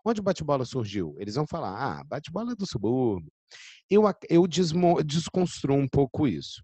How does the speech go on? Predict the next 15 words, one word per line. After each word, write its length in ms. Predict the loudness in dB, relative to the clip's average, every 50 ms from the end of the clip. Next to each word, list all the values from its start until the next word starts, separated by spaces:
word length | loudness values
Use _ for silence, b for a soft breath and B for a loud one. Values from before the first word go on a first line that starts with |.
| _ _
porque, 220 | -6 -6 -2 -2 -2
obviamente, 440 | -2 -2 -2 -4 -2 -2 -4 -4 -4
quando 160 | -4 -4 -4
eu 60 | -4
comecei 340 | -4 -6 -6 -6 -6 -8 -10
a 40 | -10
estudar 240 | -10 -8 -8 -10
bate-bola, 480 | -10 -10 -14 -18 _ -14 -14 -12 -12 -12
eu 80 | -12 -14
comecei 400 | -12 -10 -10 -10 -6 -4 -4 -2 -2 -4 -4
a 180 | -4 -4 -2 -2
observar 580 | -2 -2 -4 -4 -4 -4 -4 -2 -2 -2 -2
bate-bola 420 | 0 -2 -4 -6 -6 -8 -6 -6 -6
pela 180 | -6 -8 -8
cidade, 500 | -6 -8 -6 -4 -4 -4 -4 -4 -6 -8